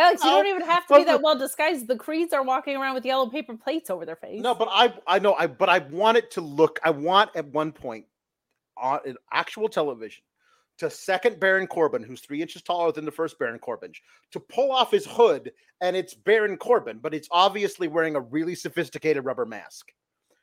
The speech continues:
Speaker 2: That's what I want. I want
Speaker 1: And
Speaker 2: it.
Speaker 1: they can do the Spider-Man thing?
Speaker 2: And they can do the Spider-Man thing.
Speaker 1: Yeah.
Speaker 2: Mm-hmm.
Speaker 1: Okay,
Speaker 2: And
Speaker 1: I'm
Speaker 2: then
Speaker 1: in on
Speaker 2: somehow
Speaker 1: it.
Speaker 2: Gable Steveson will suplex them both.
Speaker 1: Yeah,
Speaker 2: and,
Speaker 1: but
Speaker 2: and we'll just hate it.
Speaker 1: but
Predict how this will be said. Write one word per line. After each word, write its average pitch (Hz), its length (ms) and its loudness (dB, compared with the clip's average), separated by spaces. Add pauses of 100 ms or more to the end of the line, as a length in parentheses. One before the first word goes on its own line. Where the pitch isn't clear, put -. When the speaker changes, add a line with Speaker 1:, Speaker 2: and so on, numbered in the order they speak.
(160)
Speaker 2:
That's 220 280 6
what 190 80 2
I 156 80 0
want. 113 200 -12 (320)
I 165 120 0
want 175 300 0
Speaker 1:
And 240 60 2
Speaker 2:
it. 269 60 4
Speaker 1:
they 247 60 2
can 247 140 -4
do 247 120 0
the 226 160 -4
Spider-Man 208 520 -6
thing? 247 160 -14 (200)
Speaker 2:
And 160 100 -8
they 175 80 0
can 180 140 -8
do 190 80 -8
the 196 40 -10
Spider-Man 151 400 -2
thing. - 160 -16 (340)
Speaker 1:
Yeah. 139 220 -12 (180)
Speaker 2:
Mm-hmm. 143 160 -20 (280)
Speaker 1:
Okay, 196 200 -6
Speaker 2:
And 190 100 0
Speaker 1:
I'm 220 60 0
Speaker 2:
then 254 80 0
Speaker 1:
in 240 60 -2
on 233 60 -2
Speaker 2:
somehow 240 280 4
Speaker 1:
it. 226 80 -2
Speaker 2:
Gable 226 240 8
Steveson 226 480 0
will 190 80 0
suplex 214 440 2
them 160 220 -8
both. 208 500 -6 (680)
Speaker 1:
Yeah, 277 240 10
Speaker 2:
and, 175 100 2
Speaker 1:
but 269 200 4
Speaker 2:
and 165 120 -4
we'll 165 80 -4
just 170 180 -6
hate 117 180 -8
it. - 80 -20 (440)
Speaker 1:
but 247 340 2